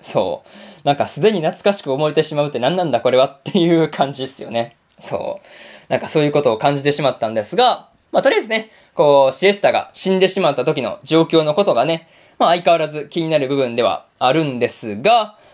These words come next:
まあ、今の時間軸でのね、話がどう展開していくのかっていうところも楽しみなところというので、今回の探偵はもう死んでいるの四話の感想ですね。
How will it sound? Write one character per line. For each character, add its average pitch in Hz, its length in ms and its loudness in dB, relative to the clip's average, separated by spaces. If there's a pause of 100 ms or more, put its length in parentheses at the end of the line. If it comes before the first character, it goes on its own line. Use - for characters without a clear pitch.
ま 247 100 2
あ、 - 40 4
今 240 160 2
の 196 240 0
時 151 120 -8
間 175 220 -2
軸 127 220 -10
で 135 80 -2
の 120 80 -4
ね、 147 240 -6
話 160 340 -2
が 214 140 2
ど 175 140 -2
う 170 40 -4
展 165 220 -6
開 160 160 2
し - 60 -18
て 180 100 0
い 165 80 -2
く 185 80 -4
の 147 140 2
か 233 100 2
っ 240 80 -2 (300)
て 240 120 4
い 233 200 2
う 214 40 4
と 208 100 2
こ 208 100 4
ろ 208 100 4
も - 300 -4
楽 151 240 2
し 151 80 -10
み 135 80 -4
な 113 100 -4
と 143 100 -4
こ 175 80 2
ろ 196 120 4
と 120 240 -4 (220)
い 135 260 -2
う 135 40 -2
の 110 320 -2
で、 226 360 -2 (340)
今 220 200 0
回 127 180 2
の 113 160 -6 (240)
探 170 220 0
偵 165 180 4
は 156 60 2
も 143 140 -2
う 120 40 -4
死 147 160 -10
ん 156 120 -10
で 151 180 0
い 147 40 0
る 143 280 0 (200)
の 214 280 0 (260)
四 226 180 2
話 165 120 2
の 123 100 -2
感 120 220 -4
想 113 160 -6
で 101 80 -6
す - 120 -8
ね。 226 320 0